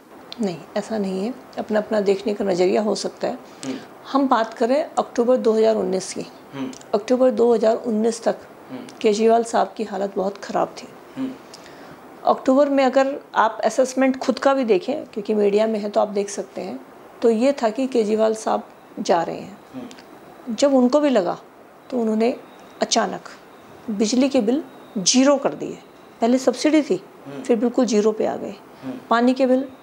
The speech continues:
Speaker 1: ज़ीरो हो गए,
Speaker 2: हम्म।
Speaker 1: बस की सवारी free हो गई,
Speaker 2: हम्म।
Speaker 1: वाईफाई free कर देंगे।
Speaker 2: हम्म।
Speaker 1: एक चुनाव को उन्होंने, मुद्दों का चुनाव नहीं छोड़ा, क्योंकि दिल्ली में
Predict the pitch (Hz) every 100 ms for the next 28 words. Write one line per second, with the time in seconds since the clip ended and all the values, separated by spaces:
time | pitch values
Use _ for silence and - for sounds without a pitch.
0 | 233 196 220 220 196 - - - - -
1 | - - 254 - 220 233 240 - 262 254
2 | 233 247 294 - - - - 226 202 -
3 | 196 - - 269 262 - 202 208 247 247
4 | 262 226 - - - - - 220 202 160
5 | 156 107 - - - - 131 117 - -
6 | - - - - - - - 349 349 -
7 | - - - - - 262 269 320 339 220
8 | 214 359 - 233 240 240 240 - - -
9 | - - 220 233 294 302 320 277 262 269
10 | 294 269 - 180 170 - - - - -
11 | - 269 339 269 247 294 330 233 294